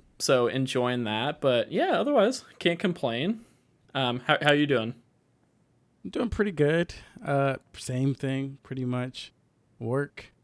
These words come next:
Speaker 2: Double Fine documentary, trying to find time to do other stuff. Um, yesterday was Valentine's Day. Um, did you do anything for Valentine's Day yesterday?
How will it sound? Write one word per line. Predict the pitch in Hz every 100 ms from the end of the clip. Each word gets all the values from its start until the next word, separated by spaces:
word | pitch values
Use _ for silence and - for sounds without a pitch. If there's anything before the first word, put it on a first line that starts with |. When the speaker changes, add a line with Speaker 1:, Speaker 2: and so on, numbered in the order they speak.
| -
Speaker 2:
Double | 131 131
Fine | - 131 127
documentary, | 123 120 127 120 117 117 117 - _
trying | - 135 127 123
to |
find | 117 127 120 117 117 113 - _ _ _
time | - 123 113 110 110
to | 113
do | 107 107 107 104 104
other | 110 107 107
stuff. | - - 104 110 - - - - _
Um, | 113 107 107 104 104 104 _ _ _ -
yesterday | 127 131 - 120
was | 117 110
Valentine's | 113 120 120 113 120 117 113
Day. | 117 113 113 107 - - - - - _
Um, | 110 107 104 101 98 -
did | 117
you | 117
do | 127
anything | 123 120 123
for | 120
Valentine's | 120 120 120 120 120
Day | 120 120
yesterday? | 117 - 120 117